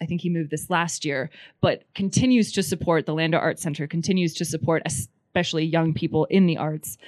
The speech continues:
um, and the arts in Fremont County, which you can do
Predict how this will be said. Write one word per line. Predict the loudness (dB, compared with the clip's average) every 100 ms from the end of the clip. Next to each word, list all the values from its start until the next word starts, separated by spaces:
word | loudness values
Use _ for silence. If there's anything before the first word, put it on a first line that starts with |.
| -20 -4
um, | -2 0
and | 0 0
the |
arts | 0 0 -2
in |
Fremont | -4 -4 -4 -6
County, | -8 -4 -4 0
which | 2 2 0 -8 -16 _
you | 4 6
can | 6 4 4 4
do | 2 2 0